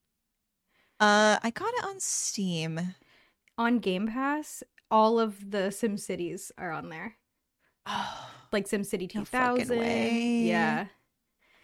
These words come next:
Speaker 2: So if
Speaker 1: Dude.
Speaker 2: you ever were into playing that again, you can get all of them. Well,
Speaker 1: Oh my
Speaker 2: I think
Speaker 1: God.
Speaker 2: there's SimCity two thousand.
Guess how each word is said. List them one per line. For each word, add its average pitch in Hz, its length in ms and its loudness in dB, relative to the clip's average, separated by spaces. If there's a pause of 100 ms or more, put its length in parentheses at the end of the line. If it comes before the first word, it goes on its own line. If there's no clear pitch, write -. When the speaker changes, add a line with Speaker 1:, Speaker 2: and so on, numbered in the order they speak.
(500)
Speaker 2:
So 160 60 -4 (200)
if 165 60 2
Speaker 1:
Dude. 170 80 0
Speaker 2:
you 233 60 4
ever 269 260 -2
were 240 160 -2
into 214 340 -4
playing 190 380 -6
that 170 140 -6
again, 165 360 -10
you 175 100 -14
can 185 200 -10
get 170 220 -10 (140)
all 208 240 -2
of 196 160 -4
them. 156 380 -8 (880)
Well, 240 300 4
Speaker 1:
Oh 185 40 2
my 180 120 0
Speaker 2:
I - 40 0
think - 120 -2
Speaker 1:
God. 170 480 6
Speaker 2:
there's 175 140 4
SimCity 262 220 0
two 277 140 -4
thousand. 208 480 -2